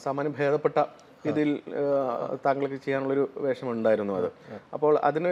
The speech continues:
Speaker 1: ഏതെങ്കിലും നിലക്കുള്ളൊരു തയ്യാറെടുപ്പുകൾ ഉണ്ടായിരുന്നു? ആദ്യത്തെ സിനിമ ഒരു പുതിയൊരാൾ,
Speaker 2: ഉം.
Speaker 1: വി-, രണ്ടാമത്തെ ഒരു സിനിമയിലേക്ക് വരുമ്പോഴുള്ള
Speaker 2: ഇല്ല, അങ്ങനെ ഒരു
Speaker 1: തയ്യാറെടുപ്പ്?
Speaker 2: പ്രത്യേകിച്ച് തയ്യാറെടുപ്പ് കാര്യമൊന്നുമില്ല. അദ്ദേഹം പറഞ്ഞു തന്നിട്ടുണ്ടായിരുന്നു, ഇങ്ങനെ അതിൻ്റെ അദ്ദേഹത്തിൻ്റെ അസോസിയേറ്റിലെ മറ്റേ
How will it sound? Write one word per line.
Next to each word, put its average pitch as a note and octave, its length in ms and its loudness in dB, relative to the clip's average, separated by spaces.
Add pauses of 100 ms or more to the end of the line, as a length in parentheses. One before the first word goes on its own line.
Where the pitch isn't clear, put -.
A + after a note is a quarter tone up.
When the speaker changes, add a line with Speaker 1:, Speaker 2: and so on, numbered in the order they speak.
(120)
Speaker 1:
ഏതെങ്കിലും D#3 380 2 (220)
നിലക്കുള്ളൊരു C#3 460 0
തയ്യാറെടുപ്പുകൾ C3+ 540 6
ഉണ്ടായിരുന്നു? G#2+ 280 4
ആദ്യത്തെ D#3+ 260 4
സിനിമ F#3+ 240 0 (100)
ഒരു E3 160 2
പുതിയൊരാൾ, D3 380 2 (120)
Speaker 2:
ഉം. A#2+ 80 -2 (180)
Speaker 1:
വി-, B2+ 120 -4 (160)
രണ്ടാമത്തെ B2+ 360 2
ഒരു D3 80 2 (200)
സിനിമയിലേക്ക് C#3+ 500 2 (300)
വരുമ്പോഴുള്ള C3+ 520 0
Speaker 2:
ഇല്ല, C3+ 180 0
അങ്ങനെ - 20 4
ഒരു B2 140 4
Speaker 1:
തയ്യാറെടുപ്പ്? E3+ 340 0
Speaker 2:
പ്രത്യേകിച്ച് F3+ 400 -4
തയ്യാറെടുപ്പ് E3 460 -2 (140)
കാര്യമൊന്നുമില്ല. B2 400 2
അദ്ദേഹം D3 280 0
പറഞ്ഞു C3 280 0
തന്നിട്ടുണ്ടായിരുന്നു, B2 500 -2
ഇങ്ങനെ B2 180 -2
അതിൻ്റെ B2 300 -6 (200)
അദ്ദേഹത്തിൻ്റെ C3 420 -4 (680)
അസോസിയേറ്റിലെ B2 640 -2 (100)
മറ്റേ A#2+ 200 -2